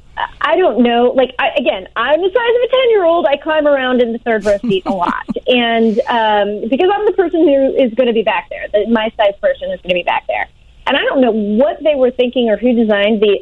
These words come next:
Speaker 1: headrest for the third row seats, but they tilt forward. And so when you
Speaker 2: <gasps>
Speaker 1: get into the third row seat, you just can't, like, it's giving you tech neck with your face, like, in your phone. Maybe that was the purpose,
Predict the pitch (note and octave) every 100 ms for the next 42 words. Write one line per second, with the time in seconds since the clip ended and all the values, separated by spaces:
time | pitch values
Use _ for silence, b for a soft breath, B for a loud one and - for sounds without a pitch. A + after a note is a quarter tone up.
0 | G3+ - G#3 C4 D4+ D4 - B3 A3 A#3
1 | G#3+ A3 G#3 - G#3 F4 - B3+ G#3+ -
2 | - F#4+ - C#4 A#3 F3+ E3+ A3+ - -
3 | B B - C4 B3+ B3+ - D4+ C#4 D4
4 | F#4 D#4+ D4+ B3+ B3+ B3 A#3+ A3+ - B3
5 | A3+ A3+ G#3+ - G4+ - B3 C4+ C4+ -
6 | - C4 B3+ - A#3+ A3+ - - - C4
7 | A#3+ C4 - - C4+ C4+ C4+ - - A#3
8 | - - A#3 A#3 A3 - D4+ D4 - A#3+
9 | A#3 A3+ G#3+ F4+ D#4 A3 G3+ B3 A3 B3+
10 | B3+ - F4+ -